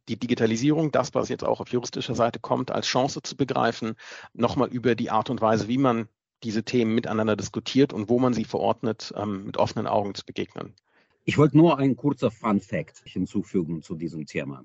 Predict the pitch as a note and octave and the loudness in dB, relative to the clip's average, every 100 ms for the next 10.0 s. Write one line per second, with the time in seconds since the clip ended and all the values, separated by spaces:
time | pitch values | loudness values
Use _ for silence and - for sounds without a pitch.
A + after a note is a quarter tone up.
0 | _ _ _ _ _ _ G#2 G#2+ G#2+ C3 | _ _ _ _ _ _ 0 6 8 6
1 | D#3 - C#3+ C#3+ C3 A#2+ A#2 A2 F#2 E2+ | 2 2 2 4 2 4 4 4 2 0
2 | B2+ - A#2 A#2 - - A2 B2 C3+ G2+ | 0 4 4 4 2 0 2 2 0 2
3 | A2+ A#2+ B2 G2 A2+ A#2 A2+ G#2 F#2+ E2+ | 4 4 2 0 0 2 2 2 -2 0
4 | A2 - C#3+ A#2 G2 G2+ G2 F#2 F#2+ F2+ | 0 2 2 4 2 2 0 0 0 -2
5 | C#2+ - _ F#2 - G#2 F#2 G#2 - C3 | -4 -14 _ -2 2 2 4 0 4 4
6 | A#2 F2 A#2 B2+ A2+ G2 A#2 E3+ - F2+ | 4 4 2 4 4 6 4 4 2 -4
7 | - - F2 E2 F#2+ F2+ C3+ F#2+ G2+ - | -6 -8 -6 -4 -2 0 0 0 -4 -6
8 | C#3 C#3 - A2+ - A2 G#2+ B2+ F2+ D#2+ | 2 2 4 0 4 6 6 4 0 -2
9 | F2 - F2+ E2 - F#2 F2 D#2+ D2+ C2+ | -2 -2 -4 -4 -2 -4 -2 -6 -8 -12